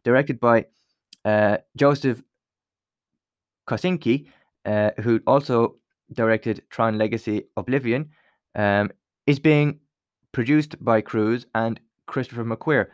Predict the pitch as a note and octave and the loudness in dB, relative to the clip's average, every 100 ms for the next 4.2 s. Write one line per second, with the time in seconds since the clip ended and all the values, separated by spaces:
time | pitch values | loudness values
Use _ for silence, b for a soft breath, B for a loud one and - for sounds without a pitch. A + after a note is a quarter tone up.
0 | b A#2+ A#2 B2 G#2+ C3+ C3+ C3+ C#3 C#3 | b -8 -6 -6 -6 -4 -4 -2 -4 -4
1 | b b b b _ G#2 G#2 - - A2 | b b b b _ -4 -4 -4 -2 0
2 | G2 F2+ - _ _ _ _ _ _ _ | 0 -4 -10 _ _ _ _ _ _ _
3 | _ _ _ _ _ - - B2 C3 C3 | _ _ _ _ _ -16 -2 2 2 2
4 | C#3 B2+ | 2 2